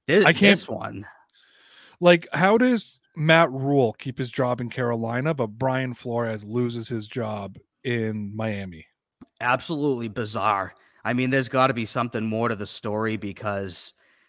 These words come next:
Speaker 1: he's had, what, he's only been there for two years, right? And they were both fairly successful seasons. I mean, especially for a team that's more in a rebuilding mode. They, three seasons.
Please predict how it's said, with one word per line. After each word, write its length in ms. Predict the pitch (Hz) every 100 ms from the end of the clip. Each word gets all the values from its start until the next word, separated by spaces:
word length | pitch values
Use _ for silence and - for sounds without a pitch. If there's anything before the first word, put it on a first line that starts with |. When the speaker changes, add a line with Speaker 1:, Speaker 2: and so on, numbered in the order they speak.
| _ _ _
Speaker 1:
he's 260 | - 156 135
had, 340 | 151 143 110 - _ _
what, 300 | 117 147 107
he's 140 | 139
only 120 | 175
been 100 | 170
there 80 | 170
for 100 | 127
two 160 | 110 160
years, 360 | 151 135 101
right? 160 | 110 147
And 100 | 127
they 80 | 123
were 60 |
both 360 | 107 123 185 -
fairly 320 | - 135 135
successful 520 | - 104 151 160 -
seasons. 500 | - - 180 120 101
I 80 | 101
mean, 260 | 107 104 95 _ _
especially 360 | 117 - 175 214
for 140 | 170
a 80 | 104
team 260 | - 190 147
that's 200 | 107 - _
more 280 | 98 131 147
in 60 |
a 60 | 110
rebuilding 640 | 101 147 123 135 147 110
mode. 240 | 104 110 107
They, 120 | 110 - _ _ _
three 140 | - 131
seasons. 560 | 185 180 165 170 -